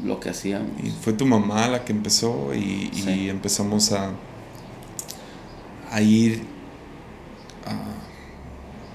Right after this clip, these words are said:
Speaker 2: sí, a, ¿cómo se llamaba ese señor, el quemado?
Speaker 1: José Manuel.
Speaker 2: José
Speaker 1: Estaba hablando
Speaker 2: Manuel.
Speaker 1: de él el otro día. Les estaba contando una historia a unos muchachos. Estaba todo su cuerpo quemado.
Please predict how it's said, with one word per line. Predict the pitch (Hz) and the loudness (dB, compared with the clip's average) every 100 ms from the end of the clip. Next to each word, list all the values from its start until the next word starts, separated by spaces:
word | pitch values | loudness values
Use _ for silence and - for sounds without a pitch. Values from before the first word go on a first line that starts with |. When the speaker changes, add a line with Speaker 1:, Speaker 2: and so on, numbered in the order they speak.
| - - - - | -14 -16 -16 -6
Speaker 2:
sí, | - 117 113 101 | -2 0 0 -2
a, | 104 107 - | -4 -8 -2
¿cómo | 151 | 2
se | 165 135 | 4 4
llamaba | 113 120 120 | 6 4 4
ese | - | 2
señor, | - 117 123 | 2 0 0
el | 113 113 | -2 -4
quemado? | 110 113 120 123 - - - - - | -6 -4 -6 -6 -12 -16 -18 -16 -6
Speaker 1:
José | - 117 113 | -2 2 4
Manuel. | 95 92 95 92 | 4 4 4 2
Speaker 2:
José | 90 76 | 2 -2
Speaker 1:
Estaba | 101 98 98 110 | 2 8 10 10
hablando | 95 107 117 | 8 4 4
Speaker 2:
Manuel. | 113 | 6
Speaker 1:
de | 101 101 | 6 6
él | 107 | 6
el | 98 | 4
otro | 101 127 104 | 2 2 4
día. | 104 107 104 95 - - - - | 6 6 6 2 -2 -8 -8 -4
Les | 107 101 | -2 0
estaba | - 95 - | 2 2 2
contando | 95 - 101 | -2 2 2
una | 101 | 4
historia | 98 - 101 101 | 2 2 2 2
a | |
unos | 98 - | 0 -2
muchachos. | - - - - - - - - - - - - | -2 -2 -4 -8 -12 -16 -16 -16 -16 -16 -14 -10
Estaba | - 127 139 | -4 -4 -4
todo | - 143 160 180 - | 4 6 6 4 -2
su | - 117 | -8 0
cuerpo | 127 - - | 0 0 -4
quemado. | - 120 110 | -2 0 -2